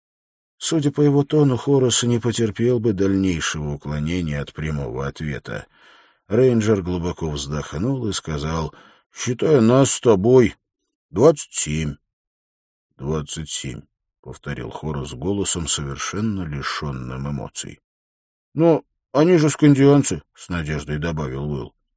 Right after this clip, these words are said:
Друг посмотрел на него, недоверчиво приподняв бровь.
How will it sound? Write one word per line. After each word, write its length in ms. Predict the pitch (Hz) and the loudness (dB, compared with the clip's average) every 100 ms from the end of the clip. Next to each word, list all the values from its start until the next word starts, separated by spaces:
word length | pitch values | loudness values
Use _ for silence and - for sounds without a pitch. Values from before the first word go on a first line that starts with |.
| _ _ _ _ | _ _ _ _
Друг 480 | 65 76 82 76 - | -12 -8 -6 -8 -12
посмотрел 680 | 78 - 69 67 78 95 87 | -6 -4 -6 -10 -6 -4 -2
на 120 | 82 | -4
него, 440 | 78 80 80 71 _ _ _ | -4 -6 -6 -8 _ _ _
недоверчиво 920 | 82 85 78 78 82 85 - - 76 | -4 -4 -4 -6 -6 -8 -8 -6 -6
приподняв 720 | 71 76 73 73 71 67 65 | -6 -10 -8 -8 -6 -8 -10
бровь. 400 | 65 71 60 - | -10 -10 -10 -14